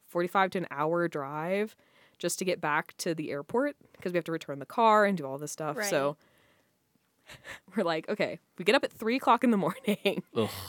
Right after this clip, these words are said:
Speaker 1: and then try to make the drive. We should be fine. We'll make it with plenty of time to get on the flight. We get there.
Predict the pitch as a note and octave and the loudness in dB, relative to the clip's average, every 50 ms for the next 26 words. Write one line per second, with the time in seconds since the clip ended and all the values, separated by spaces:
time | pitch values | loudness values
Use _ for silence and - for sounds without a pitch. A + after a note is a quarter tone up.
0 | - - - - F3 E3+ D#3+ D#3+ D#3+ E3 E3 - - F#3+ F#3+ F#3+ G3 - - G#3 | -16 -18 -4 2 4 6 6 6 6 4 2 2 2 2 2 2 2 2 4 4
1 | G#3 A3+ A3+ G3+ F#3+ - G#3+ G3 F#3 F3 E3 D#3+ D#3+ D#3+ D#3 D#3 D#3 D#3 E3 - | 4 6 4 2 2 0 -2 0 2 2 4 4 4 4 4 2 2 0 -2 -4
2 | _ _ _ _ _ _ _ _ _ _ _ _ _ _ _ F3 G3 F#3+ - F3 | _ _ _ _ _ _ _ _ _ _ _ _ _ _ _ -4 -2 2 2 2
3 | E3+ E3+ - - - - C3+ D#3+ F3+ F3+ F3+ F3 E3+ - - - D#3+ D#3 D3 - | 2 2 2 0 -2 -2 0 2 2 2 4 2 -2 -2 -2 -2 -2 0 -2 -2
4 | - B2+ C3+ C#3 C#3+ C3 C3+ B2 B2 - - - - - G2+ - - _ _ _ | -4 -6 -4 -4 -4 -4 -4 -6 -6 -10 -10 -10 -10 -10 -12 -12 -14 _ _ _
5 | _ _ _ _ _ _ - G3 F3+ F3 - - - C#3+ C#3 D3 D3+ F3 | _ _ _ _ _ _ -8 -2 0 0 0 0 -4 -4 -4 -4 -6 -8